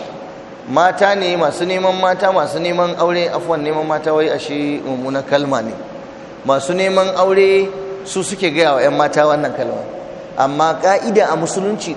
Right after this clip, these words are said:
ɗan uwanka musulmi ka ce masa, "Wane ina ƙaunarka saboda Allah." Masu ilimi wanda suke zama a wurin makaranta haka suke,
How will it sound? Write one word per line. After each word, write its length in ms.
ɗan 200
uwanka 380
musulmi 580
ka 80
ce 240
masa, 260
"Wane 340
ina 160
ƙaunarka 440
saboda 380
Allah." 200
Masu 320
ilimi 380
wanda 260
suke 220
zama 220
a 120
wurin 200
makaranta 540
haka 240
suke, 260